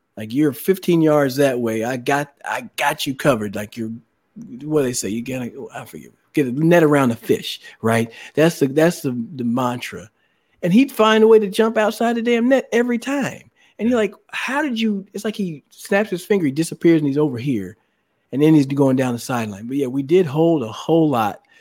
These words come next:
Speaker 1: uh, with Banks. I, I think the only thing that held him back was, like, you, you really, you didn't get to put him in for anything else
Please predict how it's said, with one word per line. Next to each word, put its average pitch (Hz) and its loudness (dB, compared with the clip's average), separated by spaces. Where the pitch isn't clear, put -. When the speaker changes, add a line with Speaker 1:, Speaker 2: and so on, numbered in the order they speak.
Speaker 1:
uh, 113 -2
with 123 -4
Banks. 117 -4
I, - -4
I 151 0
think 233 2
the 147 2
only 202 6
thing 175 2
that 135 -2
held 151 -2
him 139 -4
back 123 -8
was, 120 -2
like, 123 -8
you, 147 -2
you 151 -2
really, 170 2
you 147 0
didn't 165 4
get 165 2
to 143 0
put 160 2
him 139 0
in 127 -4
for - -6
anything 156 2
else 117 -6